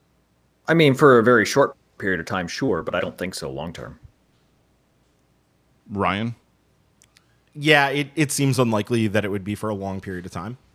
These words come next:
Speaker 2: And Domingo's what, like, three years younger?
Speaker 3: Domingo's younger and presumably more upside.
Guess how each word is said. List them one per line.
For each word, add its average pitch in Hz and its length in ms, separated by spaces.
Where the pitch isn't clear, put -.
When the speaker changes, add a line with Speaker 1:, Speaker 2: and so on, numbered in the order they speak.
Speaker 2:
And 123 160
Domingo's 127 480
what, 107 240
like, 90 120
three 101 200
years 98 200
younger? 92 320
Speaker 3:
Domingo's 147 540
younger 123 680
and 104 680
presumably 120 680
more 107 240
upside. 120 480